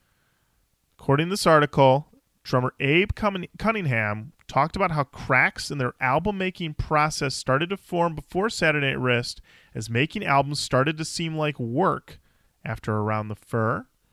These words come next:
He says, uh, "We'd put out one record, Adrenaline, and no matter how well that record did, the label wanted another one. If everything else failed, we still had another record to make and put out. We toured and seen the world, and we came back juiced, stoked.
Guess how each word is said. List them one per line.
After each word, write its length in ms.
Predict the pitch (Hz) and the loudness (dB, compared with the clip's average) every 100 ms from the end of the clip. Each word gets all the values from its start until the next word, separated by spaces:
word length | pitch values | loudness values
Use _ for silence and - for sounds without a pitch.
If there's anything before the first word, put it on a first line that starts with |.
| _ _ _ _ _ _ | _ _ _ _ _ _
He 80 | - | -8
says, 340 | 117 110 107 | -4 -2 -2
uh, 180 | 107 110 | -2 0
"We'd 180 | 110 120 | -2 -2
put 160 | - 165 | 2 4
out 180 | 202 185 | 4 4
one 180 | 160 | 2
record, 300 | 139 127 151 | 4 2 0
Adrenaline, 720 | 127 113 131 143 117 113 113 - - | -2 -2 -2 0 0 -2 -4 -8 -10
and 120 | 117 | -4
no 100 | 120 | 0
matter 280 | 123 135 131 | 2 2 2
how 160 | 160 | 2
well 180 | 202 220 | 2 0
that 100 | 214 | 0
record 320 | 196 185 170 | -2 -4 -4
did, 240 | 175 156 127 | 0 -2 -2
the 60 | |
label 340 | 117 120 151 170 | -2 0 0 0
wanted 320 | 160 170 180 | 0 0 -2
another 280 | 180 175 123 | -2 0 2
one. 300 | 113 110 107 _ _ _ | 0 -2 -6 _ _ _
If 100 | - | -6
everything 280 | 117 156 185 | -2 0 0
else 180 | 190 - | -2 -2
failed, 360 | 156 139 139 | 2 2 2
we 60 | 117 | -4
still 200 | - 117 | -2 -2
had 100 | 110 | 0
another 380 | 107 104 135 175 | -2 -2 -2 -2
record 320 | 160 165 170 | -2 -2 -4
to 60 | 156 | -2
make 280 | 117 113 113 | -2 -2 -6
and 120 | 104 | -14
put 220 | - 123 | -4 -2
out. 240 | 117 110 - _ - - _ | -2 -6 -12 _ -20 -20 _
We 140 | 110 - | -8 -6
toured 400 | - 170 190 214 | 0 2 2 0
and 140 | 147 | -4
seen 240 | - - 110 | -6 -6 -4
the 80 | 101 | -2
world, 420 | 101 113 156 165 | 0 0 0 -2
and 60 | |
we 60 | 120 | -6
came 200 | - 135 | -4 -2
back 240 | 120 110 107 | -2 -4 -4
juiced, 720 | - 190 262 175 - - - | 2 4 4 0 -4 -6 -10
stoked. 800 | - - - - 302 - - - | -12 -10 -2 4 4 4 -6 -10